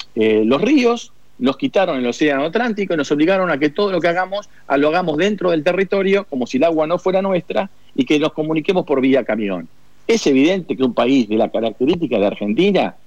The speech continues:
no tiene futuro con este modelo logístico. Y este modelo logístico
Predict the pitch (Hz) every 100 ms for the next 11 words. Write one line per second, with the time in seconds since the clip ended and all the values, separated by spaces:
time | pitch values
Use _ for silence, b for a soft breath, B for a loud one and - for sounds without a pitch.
0 | - - 127 151 185 175 170 147 117 170
1 | 175 139 117 170 180 131 113 110 104 98
2 | 90 82 - - - b b b 113 208
3 | 226 175 156 185 175 185 214 196 196 175
4 | 196